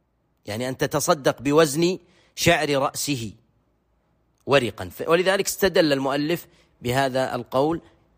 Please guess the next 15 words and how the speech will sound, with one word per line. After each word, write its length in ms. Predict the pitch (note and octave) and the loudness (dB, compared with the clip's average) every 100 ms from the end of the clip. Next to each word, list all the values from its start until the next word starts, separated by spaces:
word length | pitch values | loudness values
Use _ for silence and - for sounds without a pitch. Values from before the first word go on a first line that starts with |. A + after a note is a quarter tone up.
| - | -10
آه، 360 | G#2+ A2 A2 | -4 -2 -2
أو 260 | G#2+ A#2 A#2+ | -2 2 4
لهذا 260 | A#2+ C#3 C3 | 4 4 4
القول 280 | - D3+ | 4 4
بهذا 320 | D3 B2+ A#2+ A2+ | 4 2 2 2
الحديث، 640 | - G2 G#2 G2+ F#2+ G2 - - _ _ _ _ _ _ | -2 -6 -4 -6 -6 -10 -14 -20 _ _ _ _ _ _
بهذا 380 | - G#2 C#3 D#3+ | -4 4 4 6
الحديث. 520 | A#2+ G#2+ G2+ G2 F2+ - - _ _ _ _ _ | 2 0 0 -2 -6 -10 -20 _ _ _ _ _
ثم 240 | - E3 F#3 | 2 4 4
قال 260 | F#3 G3+ | 6 6
المؤلف: 480 | G3 F#3 G3+ G#3 F#3 | 6 4 4 2 0
"فإن 340 | - E3 F#3 E3+ | 2 2 0 0
فات 380 | - G3+ E3+ | 4 4 4
يوم 420 | D#3+ D#3 D#3 C3+ B2 | 6 6 6 4 0
سابعه 720 | D3 C3+ B2+ D3+ E3+ F#3 | 4 4 2 0 0 -2